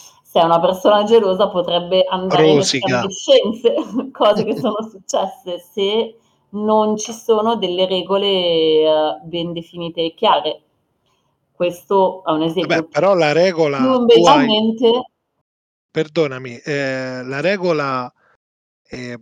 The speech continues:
Speaker 2: se ho colto la citazione che hai fatto prima, Huizinga, giusto? Eh,
Speaker 1: Proprio lui.
Speaker 2: Huizing-, ok, eh, praticamente,
Speaker 1: Huizinga.
Speaker 2: eh, ok, al di là della pronuncia,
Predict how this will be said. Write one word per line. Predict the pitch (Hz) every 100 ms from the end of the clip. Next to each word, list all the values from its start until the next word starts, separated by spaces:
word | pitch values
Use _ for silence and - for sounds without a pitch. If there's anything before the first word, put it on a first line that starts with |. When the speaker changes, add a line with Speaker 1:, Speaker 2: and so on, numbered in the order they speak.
| -
Speaker 2:
se | - -
ho | 147 143
colto | - 156 139 - 156 151 147 143 139 139
la | 139
citazione | 147 143 - 165 151
che | 143
hai |
fatto | 147 143 - 143
prima, | 170 180 151 123
Huizinga, | 139 135 127 151 131 127
giusto? | 127 147 147 - 131 151 - _ _ _ _ _
Eh, | 135 131 123 123 123 120 - _ _
Speaker 1:
Proprio | 208 214
lui. | 190 156 -
Speaker 2:
Huizing-, | 135 135 - 151 127 _ _ _ -
ok, | 139 - 127 113 104 _
eh, | 151 139 131 123
praticamente, | - 139 143 160 185 170 160 143 131 -
Speaker 1:
Huizinga. | - 131
Speaker 2:
eh, | 127 _ _ _ _ _
ok, | 135 - - 117 127 160 - _ -
al | 143 120
di | 127
là | 143
della | 131 143 147
pronuncia, | 165 190 160 147 - 135 120